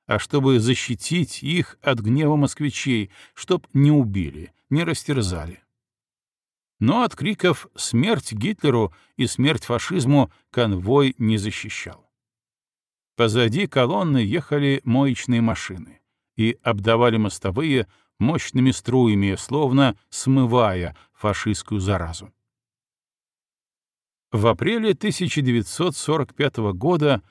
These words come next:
все говорили о скорой окончательной победе. В столице открылись промтоварные коммерческие магазины.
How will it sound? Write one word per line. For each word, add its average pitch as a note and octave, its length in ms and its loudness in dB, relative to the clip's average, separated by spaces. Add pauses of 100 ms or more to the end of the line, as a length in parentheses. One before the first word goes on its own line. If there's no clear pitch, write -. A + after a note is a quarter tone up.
(220)
все - 360 0
говорили D3+ 640 0
о - 160 0
скорой C#3+ 720 -2 (180)
окончательной A2+ 800 0
победе. D#2+ 480 -8 (760)
В - 100 -16
столице F3 480 -2
открылись D#3 640 -2 (260)
промтоварные C#3+ 880 2
коммерческие B2 640 0
магазины. E2+ 560 -4